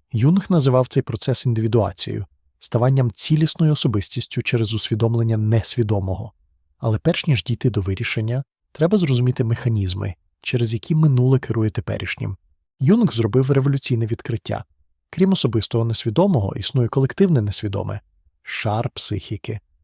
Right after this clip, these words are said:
спільний для всього людства. Там живуть архетипи, універсальні психічні образи, які формувалися мільйони років еволюції. Мати, батько, герой, тінь, аніма,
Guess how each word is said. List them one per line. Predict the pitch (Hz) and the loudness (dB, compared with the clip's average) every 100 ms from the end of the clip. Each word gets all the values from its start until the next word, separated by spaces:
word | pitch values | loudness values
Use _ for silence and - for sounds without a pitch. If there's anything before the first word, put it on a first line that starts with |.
| _ | _
спільний | - - - 139 143 135 | -12 -6 0 2 4 2
для | 127 | 0
всього | - 131 117 | 0 2 2
людства. | 107 90 - - 98 _ _ _ _ _ | 0 -4 -8 -10 -14 _ _ _ _ _
Там | 165 180 | -2 2
живуть | 139 139 - | 2 2 -2
архетипи, | - 110 - 98 - - - _ _ | -4 -6 -2 -4 -4 -10 -14 _ _
універсальні | 127 110 110 - 127 135 | -2 0 0 0 2 0
психічні | 131 123 - 123 - | -2 -6 -4 -4 -4
образи, | - 110 98 95 95 101 _ _ - | -4 -4 -4 -6 -6 -10 _ _ -8
які | 117 147 | -4 -2
формувалися | - 120 117 120 131 - | 0 0 2 2 2 0
мільйони | 113 104 107 113 | 0 2 0 0
років | 107 - 104 | -2 -4 -6
еволюції. | 101 101 98 - 120 101 - _ _ _ 113 | -4 -4 -4 -8 -10 -10 -14 _ _ _ -6
Мати, | 101 98 - 147 - _ _ - | -6 -4 -4 -4 -6 _ _ -6
батько, | 101 101 - - 135 - | -4 -4 -6 -4 -4 -4
герой, | 104 107 104 101 123 _ _ _ | -2 0 0 -2 -4 _ _ _
тінь, | - 208 214 214 _ _ | 2 6 6 2 _ _
аніма, | 156 143 147 139 | 0 4 4 2